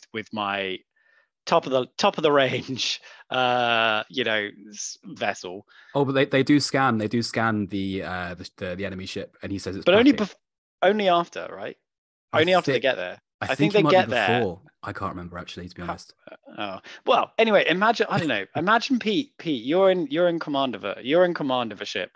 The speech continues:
Speaker 1: right?
Speaker 2: Don't need to
Speaker 1: And you
Speaker 2: imagine that.
Speaker 1: find
Speaker 2: I'm the host
Speaker 1: out
Speaker 2: of this podcast.
Speaker 1: You're the host of this podcast. You find
Speaker 2: <laughs>
Speaker 1: out, right, that these people are in danger. These fucking idiots who, like, stole your ship. They've now gone and got themselves in trouble,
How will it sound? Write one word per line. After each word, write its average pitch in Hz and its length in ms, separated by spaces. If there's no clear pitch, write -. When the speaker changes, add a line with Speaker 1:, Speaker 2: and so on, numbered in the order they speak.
Speaker 1:
right? 101 160
Speaker 2:
Don't 104 100
need 107 80
to 110 60
Speaker 1:
And 113 60
you - 20
Speaker 2:
imagine 110 260
that. 101 60
Speaker 1:
find 139 140
Speaker 2:
I'm 107 40
the 117 80
host 107 80
Speaker 1:
out 95 80
Speaker 2:
of 101 40
this 104 120
podcast. 92 420
Speaker 1:
You're 170 280
the 160 100
host 165 240
of - 20
this 160 140
podcast. 151 600
You - 160
find 170 300
Speaker 2:
<laughs> - 20
Speaker 1:
out, 101 320
right, 113 300
that 131 180
these 151 260
people 120 560
are 127 200
in 127 120
danger. 107 520
These 135 180
fucking 185 380
idiots 117 420
who, 123 340
like, 117 300
stole 165 340
your 160 140
ship. 110 360
They've 143 220
now 175 180
gone 170 240
and 156 80
got 160 100
themselves 143 340
in 120 60
trouble, 107 360